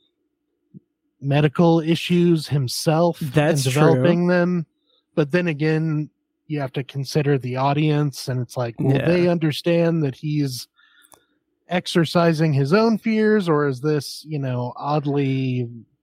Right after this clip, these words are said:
Speaker 1: vilifying people with medical issues? Like, it's tricky territory.
Speaker 2: Absolutely. And, like, there's, there's an I F C movie from a few years ago called Relic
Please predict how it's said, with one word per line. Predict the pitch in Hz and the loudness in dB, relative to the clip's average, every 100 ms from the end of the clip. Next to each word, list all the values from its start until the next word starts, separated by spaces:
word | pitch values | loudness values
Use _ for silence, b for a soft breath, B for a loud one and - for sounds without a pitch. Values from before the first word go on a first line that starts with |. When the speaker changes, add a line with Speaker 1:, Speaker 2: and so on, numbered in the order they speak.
| _ _ _ - | _ _ _ -4
Speaker 1:
vilifying | 139 175 165 - 170 165 160 160 143 | 2 4 4 0 0 0 0 0 -2
people | 165 156 151 | -2 0 0
with | 147 135 - - _ _ _ _ _ _ _ _ _ | 0 -2 -6 -20 _ _ _ _ _ _ _ _ _
medical | 170 175 160 170 165 | -2 0 0 0 0
issues? | 156 - 156 151 151 139 | 0 -2 0 0 0 -2
Like, | 135 131 160 | -6 -8 -4
it's | 180 - | -4 -4
tricky | - 233 185 165 | 0 0 0 -4
territory. | 147 135 131 127 120 123 - | -4 -6 -6 -8 -10 -10 -8
Speaker 2:
Absolutely. | 190 185 175 - - 156 139 143 151 156 147 143 139 127 | -4 -4 -4 -4 0 2 2 0 4 4 4 -2 -6 -4
And, | 170 175 | 0 2
like, | 165 147 | 2 2
there's, | 180 247 285 233 | 0 2 0 -2
there's | 170 190 240 240 | 0 2 2 0
an | 202 | 0
I | - 165 170 | 0 0 0
F | 160 | 0
C | 135 - 151 147 151 147 143 - _ _ | -2 -4 0 2 2 0 -4 -8 _ _
movie | 156 143 147 135 139 135 135 131 - _ _ | 0 4 4 2 0 2 0 -2 -8 _ _
from | - 170 151 | -6 0 2
a | 143 | 0
few | - 170 | -2 -2
years | 151 147 139 | 0 0 0
ago | 147 135 135 | 0 0 0
called | - 143 135 135 | 0 0 0 -2
Relic | 127 131 135 135 131 - - - | -6 -2 0 0 -2 -8 -18 -20